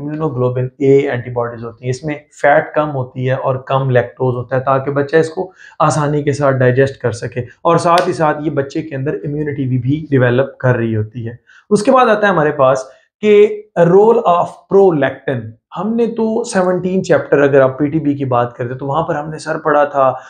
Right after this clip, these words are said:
कि जो prolactin है, वो milk की production करवा रहा होता है। तो अभी तक तो आपने prolactin का नाम ही नहीं लिया,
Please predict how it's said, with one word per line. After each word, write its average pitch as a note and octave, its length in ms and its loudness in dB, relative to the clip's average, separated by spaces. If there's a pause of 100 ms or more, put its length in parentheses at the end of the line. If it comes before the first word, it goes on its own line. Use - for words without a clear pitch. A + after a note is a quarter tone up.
(240)
कि D#3+ 80 6
जो D#3 140 4
prolactin D3 640 2
है, C#3+ 60 2
वो C#3+ 160 2
milk C#3+ 320 0
की C#3+ 80 -8
production C3 440 -2
करवा A#2+ 320 0
रहा B2 80 0
होता B2 180 -4
है। C3+ 60 -4
तो C#3 140 -2
अभी C#3+ 120 -4
तक D3+ 120 -4
तो - 140 -4
आपने C3 240 2
prolactin C#3 580 -6
का C3 100 -4
नाम B2+ 340 -2
ही B2+ 60 -2
नहीं A#2+ 140 -6
लिया, A2 220 -6